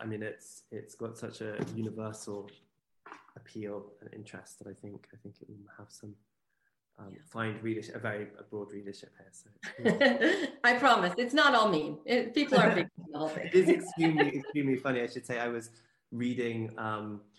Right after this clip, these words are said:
Speaker 1: uh, over the phone, I was reading my nieces some of the jokes, um,
Speaker 2: <laughs>
Speaker 1: uh,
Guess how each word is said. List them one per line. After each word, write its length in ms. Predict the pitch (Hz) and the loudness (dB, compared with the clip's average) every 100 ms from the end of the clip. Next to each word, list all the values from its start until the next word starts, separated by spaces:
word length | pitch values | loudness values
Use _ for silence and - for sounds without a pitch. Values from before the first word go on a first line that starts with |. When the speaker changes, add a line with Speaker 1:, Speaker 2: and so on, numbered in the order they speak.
| _ _ - | _ _ -10
Speaker 1:
uh, 280 | 107 101 101 | -6 -6 -6
over 160 | 113 101 | -6 -8
the 80 | 101 | -10
phone, 300 | - 107 101 | -8 -6 -6
I 60 | 95 | -8
was 200 | 98 98 | -10 -10
reading 260 | 107 101 | -10 -8
my 100 | 98 | -10
nieces 580 | 101 101 101 - 95 92 | -10 -12 -14 -12 -12 -12
some 180 | - 190 | -12 -12
of 80 | 95 | -12
the 80 | 98 | -12
jokes, 600 | 107 101 95 - - - 113 | -8 -8 -10 -16 -20 -18 -18
um, 340 | 101 98 - 262 | -18 -18 -2 0
Speaker 2:
<laughs> 200 | 247 - 427 - 392 | 2 -2 -6 -4 -6
Speaker 1:
uh, 100 | - | -4